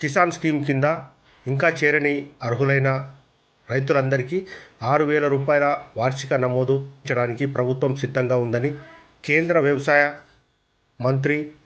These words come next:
శివరాజ్ సింగ్ చౌహాన్ లోక్సభలో తెలిపారు. అటువంటి రైతులను గుర్తించి వారికి ఈ నేపథ్యంలో చేర్చడంలో కేంద్ర ప్రభుత్వం సహకరించాలని వారిని అన్ని రాష్ట్ర ప్రభుత్వాలను కోరారు.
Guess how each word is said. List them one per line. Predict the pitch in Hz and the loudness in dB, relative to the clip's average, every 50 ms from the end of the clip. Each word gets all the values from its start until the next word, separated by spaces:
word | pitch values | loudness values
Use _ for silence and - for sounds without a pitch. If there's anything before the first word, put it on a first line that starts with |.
| - | -18
శివరాజ్ | 131 - - 139 135 143 143 143 143 135 135 - | -16 -6 0 2 2 4 6 4 4 2 0 -8
సింగ్ | - - - - 123 123 127 127 123 - - - | -14 -12 -6 -4 -2 -2 -2 -4 -6 -10 -6 -2
చౌహాన్ | 127 120 113 123 127 123 131 135 135 - - - _ _ _ | -2 -2 0 0 -2 -4 -4 -8 -12 -16 -20 -20 _ _ _
లోక్సభలో | 113 135 156 151 143 156 143 139 143 151 143 | 0 0 0 2 0 0 2 2 2 2 2
తెలిపారు. | 131 139 120 - 139 120 107 95 - - - _ _ _ _ - - _ _ | 0 -2 -2 0 -2 -2 -2 -2 -8 -12 -18 _ _ _ _ -20 -20 _ _
అటువంటి | - 135 147 165 170 165 170 | -4 0 4 4 4 4 2
రైతులను | 151 147 147 151 151 165 160 165 | 2 2 0 0 0 0 0 2
గుర్తించి | 160 139 143 139 139 147 139 139 135 143 139 | 2 0 -2 -2 -2 -2 -4 -2 -2 0 2
వారికి | 131 131 127 127 131 - 135 131 139 139 - - - _ _ _ _ _ _ _ _ - - - | 2 2 2 0 -2 -2 -4 -4 -4 -6 -10 -16 -20 _ _ _ _ _ _ _ _ -20 -10 -4
ఈ | 135 151 | -2 -2
నేపథ్యంలో | 151 156 160 156 - 160 147 139 151 143 131 123 131 147 - 139 - - - _ _ _ _ _ _ _ _ _ _ _ _ _ _ _ _ _ _ _ - - - _ - - | 2 2 2 2 2 0 0 0 0 0 2 2 0 0 -2 -4 -10 -16 -20 _ _ _ _ _ _ _ _ _ _ _ _ _ _ _ _ _ _ _ -20 -20 -20 _ -4 0
చేర్చడంలో | 143 151 135 143 160 151 139 139 143 160 | 0 0 2 2 2 2 2 2 2 0
కేంద్ర | 151 135 - 139 147 156 147 | 0 0 0 0 0 2 0
ప్రభుత్వం | 131 143 143 139 135 160 143 139 | 0 0 0 0 0 -2 -2 0
సహకరించాలని | 139 131 123 - 135 127 123 117 139 123 117 120 123 135 | 0 -2 0 0 -2 -4 -2 0 0 0 0 2 0 0
వారిని | 127 120 123 120 117 117 127 151 139 - - - _ _ _ _ _ _ _ _ _ _ _ _ _ _ _ | 2 2 2 0 0 0 -2 -2 -4 -8 -16 -20 _ _ _ _ _ _ _ _ _ _ _ _ _ _ _
అన్ని | - 131 156 165 | -4 0 0 2
రాష్ట్ర | 147 156 147 143 - 135 | 4 2 2 2 0 0
ప్రభుత్వాలను | 135 139 131 135 135 135 123 123 123 147 143 | 2 2 2 2 0 0 2 2 0 -2 -2
కోరారు. | 135 127 120 110 98 95 95 | -2 0 0 0 -2 -4 -6